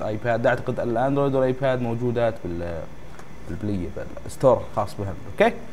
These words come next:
طيب نضغط على تنزيل البرنامج. اوكي، راح ينزل لك البرنامج، احفظه في الهوم، تمام. طبعا مجرد تضغط هنا انت راح ينزلك تحت، لا، لا، وش ينزل تحت؟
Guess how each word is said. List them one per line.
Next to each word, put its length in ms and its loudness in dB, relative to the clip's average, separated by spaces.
طيب 120 10
نضغط 180 10
على 140 8
تنزيل 340 6
البرنامج. 420 0
اوكي، 280 2
راح 200 6
ينزل 300 4
لك 140 2
البرنامج، 500 -2
احفظه 360 2
في 240 2
الهوم، 260 2
تمام. 200 -2
طبعا 120 2
مجرد 200 4
تضغط 240 0
هنا 180 2
انت 140 -2
راح 100 0
ينزلك 480 -2
تحت، 260 -2
لا، 160 -2
لا، 140 -4
وش 220 -4
ينزل 200 -6
تحت؟ 180 -8